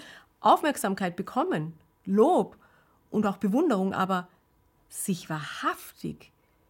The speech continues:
gesehen und geliebt fühlen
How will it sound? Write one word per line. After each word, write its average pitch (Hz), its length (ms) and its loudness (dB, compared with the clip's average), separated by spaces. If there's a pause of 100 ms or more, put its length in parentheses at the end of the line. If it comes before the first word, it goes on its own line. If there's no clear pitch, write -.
(200)
gesehen 165 840 -6 (1120)
und 175 120 -4
geliebt 214 480 -2
fühlen - 400 -12